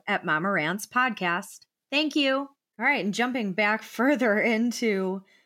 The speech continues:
shit people say to pregnant people. <laughs> Everyone assuming you want a certain sex, or if you have,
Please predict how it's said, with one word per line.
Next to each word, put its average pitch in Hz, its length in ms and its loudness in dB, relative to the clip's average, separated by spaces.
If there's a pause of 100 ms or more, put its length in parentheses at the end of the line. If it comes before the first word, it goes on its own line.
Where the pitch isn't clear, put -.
(180)
shit - 320 -4
people 190 340 -2
say 208 560 0 (160)
to 185 140 -8
pregnant 208 480 -2
people. 170 480 -4 (240)
<laughs> 392 140 -2 (1700)
Everyone 302 480 2
assuming 240 960 -4 (120)
you 196 180 -4
want 185 320 0
a 185 80 -6
certain 175 400 -6
sex, - 680 -8 (220)
or 208 120 0
if 190 180 -4
you 208 160 -4
have, 180 480 0